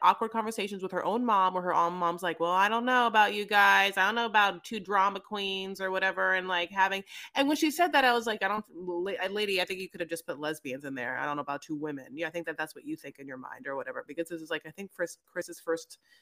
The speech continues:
major relationship she's out with. And I don't know if her mom is, like, you know, like, hip it with her, but because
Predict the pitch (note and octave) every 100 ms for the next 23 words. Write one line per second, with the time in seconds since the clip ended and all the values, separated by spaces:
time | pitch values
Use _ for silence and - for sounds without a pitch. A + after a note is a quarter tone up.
0 | _ F#3 F#3 F3+ E3 E3 E3+ D#3+ D#3+ C#3+
1 | D3+ C#3+ - C#3 D3 D3 D3 C#3 C#3 C3+
2 | C#3 C3+ C3 C3+ C#3 C3 B2 B2+ - C3+
3 | D#3+ - B2+ A#2+ - - F3 F#3+